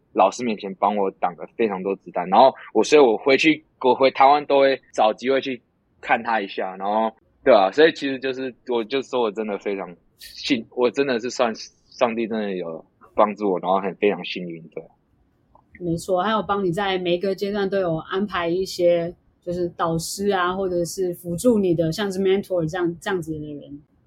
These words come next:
Speaker 2: 对啊。
Speaker 1: 对，对，对，对，对，对，对。
Speaker 2: 所以我们要谢谢，谢谢那位老师，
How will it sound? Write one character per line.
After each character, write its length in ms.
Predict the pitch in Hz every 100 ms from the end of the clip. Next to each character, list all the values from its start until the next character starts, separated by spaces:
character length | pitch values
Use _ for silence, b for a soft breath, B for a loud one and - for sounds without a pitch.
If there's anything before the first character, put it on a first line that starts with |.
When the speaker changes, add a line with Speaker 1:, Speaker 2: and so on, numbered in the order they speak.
| _
Speaker 2:
对 120 | 170
啊。 80 | 156
Speaker 1:
对， 520 | 175 190 196 190 170
对， 0 |
对， 340 | 156 170 151 117
对， 20 |
对， 240 | 117 107
对， 260 | 98 117 113 _
对。 200 | 117 104 _ _ _
Speaker 2:
所 140 | - 214
以 40 |
我 60 | 202
们 160 | 180
要 140 | 185 214
谢 160 | -
谢， 180 | 202 - - b
谢 120 | -
谢 140 | 247 220
那 180 | 220
位 120 | 208 202
老 200 | 165 151
师， 400 | - 165 160